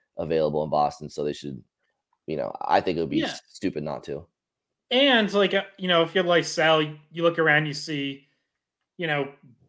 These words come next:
Speaker 2: Beecher gets an N H L chance after one professional season in Providence. Merkulov gets a look after, you know, almost one and a half pro seasons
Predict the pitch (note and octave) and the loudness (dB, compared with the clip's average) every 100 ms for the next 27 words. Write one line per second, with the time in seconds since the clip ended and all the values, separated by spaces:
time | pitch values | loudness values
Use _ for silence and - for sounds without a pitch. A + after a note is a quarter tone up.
0 | _ F#3 E3+ - G3 F3 F3 F3+ E3+ E3+ | _ -4 -2 2 4 4 4 2 2 2
1 | F3 E3 - D#3+ D3+ D3+ D3+ C#3+ D3+ C3+ | 0 0 -2 -4 -2 -2 -4 -4 -8 -8
2 | _ _ C#3 D#3 D3+ D3 - D3 E3 D#3 | _ _ -4 -4 -4 -8 -8 -8 -8 -10
3 | - D3+ C#3+ C#3+ C3+ C#3+ C3+ C3+ C3+ C3 | -10 -10 -8 -10 -10 -6 -6 -6 -8 -10
4 | C3 - _ _ _ _ _ _ _ _ | -14 -20 _ _ _ _ _ _ _ _
5 | _ C#3 D3+ E3+ F3 E3+ E3 D3 E3 D3+ | _ 0 4 6 8 8 6 4 -2 -2
6 | D#3+ C#3+ D3 D3 D3+ D3+ C3+ D3 B2 _ | -2 0 4 4 2 -4 -6 -10 -12 _
7 | _ _ C3 C3 C3+ B2+ C3+ B2 C#3+ D3 | _ _ -16 -12 -12 -14 -18 -8 -4 -2
8 | C#3 C3+ C#3+ C3+ C3+ - _ _ _ _ | -2 -4 -4 -4 -4 -6 _ _ _ _
9 | _ - D#3 C#3 C#3+ C3+ - D#3 C#3 C3+ | _ -6 -2 0 0 -4 -6 -4 -4 -6
10 | C3+ C3 - | -10 -12 -14